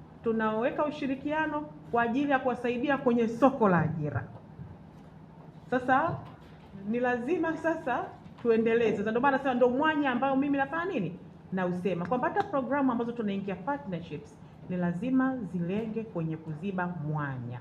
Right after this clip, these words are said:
huo ambao tunauzungumzia. Ninapendekeza kwa ajili ya kuboresha.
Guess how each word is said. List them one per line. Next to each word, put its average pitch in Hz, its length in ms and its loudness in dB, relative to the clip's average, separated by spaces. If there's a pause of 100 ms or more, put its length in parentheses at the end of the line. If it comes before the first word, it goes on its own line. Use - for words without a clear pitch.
huo 147 260 -4 (320)
ambao 135 300 -6
tunauzungumzia. 131 1000 -10 (1500)
Ninapendekeza 190 760 4 (400)
kwa 208 100 2
ajili 220 200 2
ya 185 60 2
kuboresha. 160 520 -2